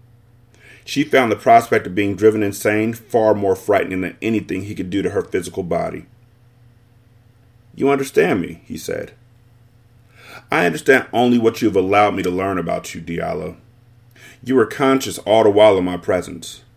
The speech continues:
Some doors you kept closed to me." He smiled mysteriously. "Some doors must remain closed." "That may be,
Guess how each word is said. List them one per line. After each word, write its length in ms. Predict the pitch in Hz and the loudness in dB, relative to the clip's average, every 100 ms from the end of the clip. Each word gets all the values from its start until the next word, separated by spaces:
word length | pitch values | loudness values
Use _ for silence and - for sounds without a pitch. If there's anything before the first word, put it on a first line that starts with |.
| _ _ _ _ _ | _ _ _ _ _
Some 340 | - 127 127 | -8 -2 0
doors 440 | 123 127 139 151 - | 4 6 6 4 -2
you 120 | 101 | -10
kept 260 | - 147 - | -4 -4 0
closed 320 | - 131 - | 0 0 -2
to 60 | - | -12
me." 240 | - - _ _ _ _ _ _ _ _ _ _ _ _ _ | -12 -16 _ _ _ _ _ _ _ _ _ _ _ _ _
He 120 | 117 | -6
smiled 500 | - 104 98 90 76 - | -4 0 2 2 -2 -10
mysteriously. 840 | 95 - 107 101 87 - 95 85 - _ _ _ _ _ _ _ | -14 -4 2 4 2 -4 -10 -12 -16 _ _ _ _ _ _ _
"Some 280 | - 110 104 | -2 0 4
doors 260 | 98 101 104 | 6 4 4
must 240 | 98 - | -2 -4
remain 300 | 101 95 95 | -4 -4 -4
closed." 600 | - 104 107 - - - _ _ _ _ _ _ _ _ _ - - - | -4 -2 -2 -6 -16 -20 _ _ _ _ _ _ _ _ _ -20 -20 0
"That 220 | - 170 | 4 4
may 160 | 151 147 | 4 2
be, 440 | 135 120 85 85 | 4 0 -2 -12